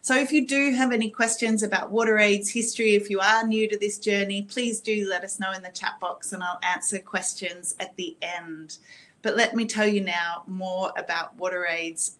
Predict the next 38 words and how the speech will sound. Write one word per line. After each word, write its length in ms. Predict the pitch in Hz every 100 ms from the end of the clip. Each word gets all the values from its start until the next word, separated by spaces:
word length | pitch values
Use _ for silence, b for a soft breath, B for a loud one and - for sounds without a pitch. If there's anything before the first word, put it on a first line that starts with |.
| 165
work 560 | 175 165 - - - _ b b b b
and 340 | 180 175 175
the 160 | 180 196
broader 480 | 190 196 196 208 190
work 380 | 180 175 - -
that 100 | -
we 160 | 196
do 400 | 190 190 185 180
that 160 | 175 -
takes 320 | 214 208 -
this 260 | 220 214 -
simple 360 | 254 254 240
story 500 | 233 - 220 220 220
of 160 | 214 214
those 240 | 175 180
girls 580 | - 220 214 214 208 -
standing 460 | - - 240 233 214
outside 540 | 208 - 208 202 202
their 140 | 190
school 360 | 185 - 214 208
toilet 400 | 208 196 185 180
and 100 | 190
feeling 460 | - 190 185 180 180
so 260 | - 190 175 175 170 _ _
proud 440 | 165 160 160 165 - -
of 300 | 175 165 -
their 160 | 165
toilet. 680 | 165 - 160 156 156 - - _ b b b b b b b b b b _ _ _ _ _
What 140 | 349
I 40 |
want 120 | 370 349
to 160 | 339
tell 160 | 220 220
you 180 | 233 226
about 340 | 208 185 -
is 220 | 202 202
these 300 | - 208 208
people 640 | - 196 196 180 180 180